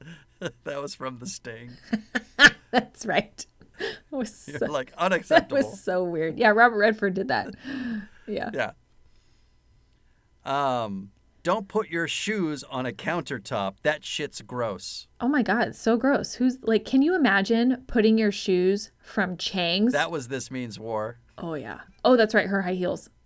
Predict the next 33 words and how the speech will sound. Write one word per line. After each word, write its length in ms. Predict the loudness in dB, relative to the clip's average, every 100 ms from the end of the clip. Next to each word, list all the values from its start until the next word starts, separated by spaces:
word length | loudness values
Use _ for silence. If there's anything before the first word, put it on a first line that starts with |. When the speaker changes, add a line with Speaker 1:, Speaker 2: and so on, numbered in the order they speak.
| -14
Speaker 2:
Yeah, 140 | -12
no. 100 | -12 -16 _ _ _ _ -10
Speaker 1:
Yeah. 160 | -10 -10 -16 -20 -20 _ _ _ 0
Speaker 2:
Can 120 | 4
you 40 |
imagine 300 | 4 4 4
putting 280 | 2 2 0
your 140 | -2 -2
shoes 300 | 0 0 0
from 180 | -6
Chang's 480 | -6 -6 -6 -8 -10 -14 _ _ _ _ _ -12
on 180 | -8 -6
your 140 | -8
countertop? 640 | -6 -6 -4 -2 0 0 -2 _ _ _ _ _ _ _ _ _ _
You 100 | 0
gotta 160 | 4 4
burn 240 | 4 0
the 60 | -2
countertop. 500 | 0 2 2 0 -2
Speaker 1:
Oh, 40 |
no. 240 | -6 -10 -12 -8
Speaker 2:
You 60 |
Speaker 1:
Never. 120 | -4
Speaker 2:
gotta 140 | -4 -4
burn 160 | -6
the 80 | -8
countertop. 160 | -10 -10
Speaker 1:
No. 200 | -10 -10 _ _ _ _ _ _ _ _ _ _ _ _ -20 -20 _ _ _ _ _ _ _ -4
Uh, 240 | -2 0 -2 -6
this, 160 | -8 -10 -16 _ _ _ -16 -16 -20 -4 -4 -4 -8 -8
<laughs> 640 | -8 -8 -10 -20 -20 -16 -6
I 120 | 0
got, 220 | 0 -2